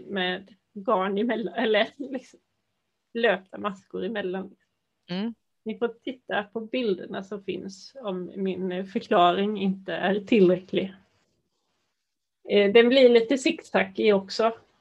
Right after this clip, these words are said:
Speaker 1: av det här, de släppta maskorna och, eh, jag tror den gör sig bra med sånt garn som varierar i färg också.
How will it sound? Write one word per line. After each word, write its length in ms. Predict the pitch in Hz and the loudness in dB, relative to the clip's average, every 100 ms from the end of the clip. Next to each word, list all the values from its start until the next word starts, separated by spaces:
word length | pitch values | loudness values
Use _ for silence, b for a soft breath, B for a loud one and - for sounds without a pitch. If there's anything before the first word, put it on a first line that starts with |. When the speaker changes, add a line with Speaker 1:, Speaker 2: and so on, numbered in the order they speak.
| _ _ _ _ _ _ _ | _ _ _ _ _ _ _
Speaker 1:
av 260 | 214 202 214 | 2 2 4
det 100 | 233 | 2
här, 360 | 220 185 175 | 4 2 2
de 200 | 185 196 | 2 0
släppta 380 | 196 214 - 196 | 0 -4 -4 -4
maskorna 680 | 190 202 - - 175 170 - | -2 -2 -6 -6 -4 -4 -6
och, 240 | 185 185 _ - | -10 -12 _ -12
eh, 460 | 185 180 175 170 190 190 _ _ _ _ _ _ _ | -10 -6 -6 -8 -12 -20 _ _ _ _ _ _ _
jag 120 | _ - | _ -10
tror 140 | 254 | -6
den 100 | 277 | -4
gör 120 | 262 | -4
sig 140 | - 226 | -4 -4
bra 240 | 202 190 | -2 -2
med 180 | 190 185 | -2 -6
sånt 340 | 190 170 - - | -6 -10 -12 -18
garn 520 | 226 196 190 - 190 | -12 -4 -2 -2 -6
som 200 | 190 196 | -8 -4
varierar 560 | 180 170 185 165 - - | -2 0 0 0 -6 -12
i 120 | - | -12
färg 360 | - 180 180 | -10 -6 -6
också. 240 | 175 - | -8 -12